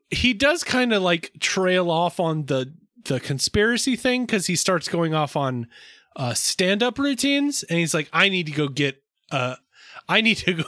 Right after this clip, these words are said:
get a notebook and maybe a blazer." And he grabs his flashlight, knocking off the red yarn he was using to connect the clues into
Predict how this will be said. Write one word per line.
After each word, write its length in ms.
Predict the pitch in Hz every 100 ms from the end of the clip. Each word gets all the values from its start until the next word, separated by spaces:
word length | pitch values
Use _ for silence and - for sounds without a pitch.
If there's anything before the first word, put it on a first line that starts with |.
| 165
get 160 | 185 165
a 60 |
notebook 580 | 160 165 170 165 135 - -
and 160 | 156
maybe 300 | 190 190 165
a 60 | 127
blazer." 640 | 160 156 143 127 110 104 - - - -
And 120 | 165
he 40 | 160
grabs 340 | 147 185 185
his 320 | 202 170 131 -
flashlight, 680 | - 214 277 - 131 151 - - - _
knocking 420 | 156 180 175 196
off 320 | 180 180 240 -
the 140 | 190
red 240 | 165 170
yarn 240 | 156 151 147
he 120 | 143
was 180 | 131 135
using 260 | 127 131
to 140 | 120 -
connect 480 | - - 151 139 -
the 80 |
clues 440 | - 220 165 135 - - - -
into 460 | 180 - 190 156